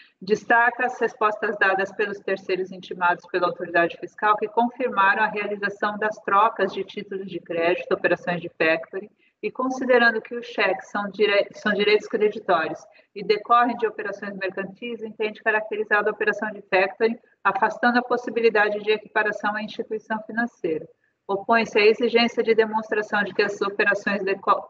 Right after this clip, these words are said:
decorrem de compra de títulos de crédito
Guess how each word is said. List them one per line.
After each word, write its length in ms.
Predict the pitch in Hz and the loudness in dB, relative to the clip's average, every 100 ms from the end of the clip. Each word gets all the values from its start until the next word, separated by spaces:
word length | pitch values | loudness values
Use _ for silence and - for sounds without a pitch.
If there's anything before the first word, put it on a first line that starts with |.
| 165 | -4
decorrem 520 | 196 - 185 185 180 | -4 2 2 2 -2
de 120 | 202 | -10
compra 480 | - 214 214 208 196 | -6 -2 -2 0 0
de 100 | 185 | 0
títulos 500 | 190 196 185 185 185 | -2 -2 0 0 0
de 100 | 175 | -2
crédito 440 | - 180 170 - | 0 2 2 -2